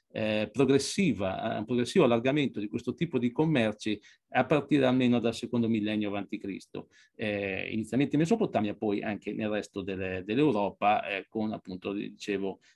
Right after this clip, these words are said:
ehm, sfasi-, sfasamenti cronologici abbastanza rilevanti. Ehm, que-, questa è una storia che poi, eh, a partire dall'antichità, eh, diciamo il mondo romano, greco-romano,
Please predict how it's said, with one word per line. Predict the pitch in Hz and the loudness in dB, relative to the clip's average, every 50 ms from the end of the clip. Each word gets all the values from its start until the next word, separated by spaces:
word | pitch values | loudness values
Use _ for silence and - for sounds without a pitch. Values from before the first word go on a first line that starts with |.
| _ _ _ | _ _ _
ehm, | 107 104 101 101 101 104 107 110 90 104 101 101 101 101 98 98 95 95 95 92 92 92 95 98 95 95 92 92 92 - - - - - _ _ _ _ | -6 -6 -4 -4 -4 -6 -6 -6 -6 -6 -6 -6 -4 -6 -6 -6 -8 -8 -8 -8 -8 -8 -8 -10 -12 -14 -14 -16 -18 -18 -20 -20 -20 -20 _ _ _ _
sfasi-, | _ - - - 120 120 113 110 113 117 - 110 | _ -18 -2 2 2 2 2 2 -2 -4 -6 -10
sfasamenti | 107 - - 123 113 120 123 123 120 120 120 120 | -8 -4 -4 -2 0 2 2 2 0 0 -2 -4
cronologici | 120 123 113 117 117 110 110 110 104 107 104 - - 107 | -4 -2 -2 -2 0 0 -2 -2 -2 -4 -10 -6 -6 -6
abbastanza | 104 104 - 113 - - _ - 107 101 - | -6 -6 -8 -10 -10 -10 _ -8 -8 -6 -6
rilevanti. | 98 101 98 98 95 92 92 - _ _ _ 98 - _ - - _ _ _ | -6 -4 -4 -4 -6 -6 -8 -10 _ _ _ -18 -18 _ -20 -20 _ _ _
Ehm, | - - 120 117 117 117 113 110 110 110 110 110 107 107 104 107 104 104 104 101 101 98 98 95 - - - _ - - - _ - - _ _ _ _ | -6 -2 0 2 2 2 2 2 2 2 2 2 2 2 2 0 0 0 -2 -2 -2 -4 -4 -6 -8 -10 -14 _ -20 -20 -20 _ -20 -20 _ _ _ _
que-, | _ - 156 185 - - | _ 0 0 0 0 4
questa | - 196 202 202 208 - 185 | 6 8 8 8 6 4 2
è | 151 | 2
una | 143 135 | 4 0
storia | - - 156 143 127 123 117 | 0 4 4 4 6 4 2
che | 117 131 - | 0 -2 -2
poi, | - 151 143 123 117 113 - | 2 2 4 4 2 2 -2
eh, | - 107 107 107 104 | -6 -6 -4 -4 -4
a | 101 101 101 | -2 -4 -6
partire | - - 110 107 - _ 143 151 151 143 123 104 | -4 -4 -6 -6 -2 _ 2 4 4 4 2 2
dall'antichità, | 107 110 113 120 120 117 113 110 113 - - 117 - 123 113 113 - 147 135 110 92 90 - | 4 6 6 6 6 4 2 2 0 -4 -6 -6 -4 -4 -6 0 4 4 4 4 4 -2 -10
eh, | _ - 98 101 95 98 95 95 95 | _ -8 -8 -6 -6 -6 -8 -10 -12
diciamo | 92 _ - 117 113 | -12 _ -4 -2 -2
il | 107 110 | 0 2
mondo | 120 127 135 123 127 117 | 2 2 4 4 4 4
romano, | 113 113 113 120 120 117 107 101 101 101 92 | 4 2 2 4 4 4 2 0 -4 -4 -2
greco-romano, | 110 120 123 123 - 127 120 120 117 117 110 101 95 82 87 98 95 | 0 0 0 2 2 2 2 2 2 2 0 -2 -4 -6 -10 -16 -18